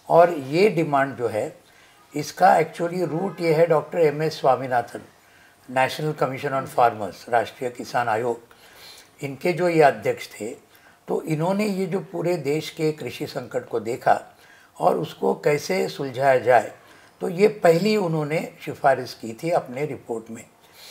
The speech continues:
ये दो हज़ार छः में रिपोर्ट आया, दो हज़ार तेईस, अभी सत्रह साल हुए, किसी भी सरकार ने और बीजेपी सरकार ने तो बिल्कुल नहीं, इन्होंने लागू नहीं करवाया। एक, दूसरी मांग है कि सभी, आज आप जानते हैं,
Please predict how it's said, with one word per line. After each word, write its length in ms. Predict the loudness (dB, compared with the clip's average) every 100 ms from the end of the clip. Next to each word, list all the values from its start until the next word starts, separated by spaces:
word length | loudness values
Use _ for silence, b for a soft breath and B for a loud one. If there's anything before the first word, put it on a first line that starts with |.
| B B -4
ये 120 | -2
दो 180 | 2 2
हज़ार 300 | 6 6 6
छः 320 | 0 -2 0
में 80 | 0
रिपोर्ट 340 | 0 0 0
आया, 240 | 0 -8 -16 _ b b b -4
दो 160 | 4 6
हज़ार 220 | 8 6
तेईस, 340 | 4 -2 0 -2
अभी 160 | -2
सत्रह 380 | -2 -2 4 4
साल 240 | 4 4 4
हुए, 240 | 2 0
किसी 440 | -2 -10 -10 -8
भी 160 | -6 -6
सरकार 480 | -2 -4 0 -2 0
ने 60 |
और 120 | -6 -6
बीजेपी 500 | -8 -6 -6 -6 -4
सरकार 360 | -4 -2 -4
ने 80 | -4
तो 140 | -12
बिल्कुल 440 | -12 -12 -8 -6 -6
नहीं, 140 | -8 -10 _ B B B B -8
इन्होंने 360 | -2 -2 0
लागू 360 | 2 0 0 -8
नहीं 200 | -8 -12
करवाया। 480 | -12 -10 -10 -10 -10 -8
एक, 280 | -8 -8 -16 _ b b b b b
दूसरी 340 | -6 -4 -2 2
मांग 360 | 4 4 6
है 140 | 6 6
कि 180 | 0
सभी, 340 | 0 0 2 6
आज 220 | 6 6 4
आप 200 | 0 2 0
जानते 360 | -2 2 2
हैं, 200 | 4 0